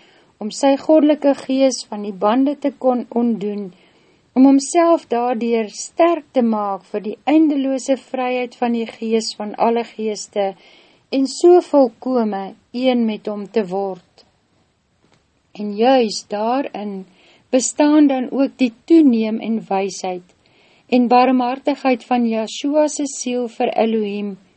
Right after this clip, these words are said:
en vir die mense, en wel in die mate waarin die goddelike gees homself langsamerhand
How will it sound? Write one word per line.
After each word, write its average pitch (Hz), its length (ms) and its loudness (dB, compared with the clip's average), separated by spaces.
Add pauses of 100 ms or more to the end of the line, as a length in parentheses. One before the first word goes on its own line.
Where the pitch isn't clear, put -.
(160)
en 233 200 -4
vir 247 180 0
die 240 140 0
mense, 220 520 -4 (580)
en 247 260 2
wel 285 280 4
in 302 160 6
die 262 200 2
mate 214 520 0
waarin 208 440 -2
die 226 120 -4
goddelike 302 560 2
gees 254 400 -2
homself 226 640 -2
langsamerhand 233 1080 -4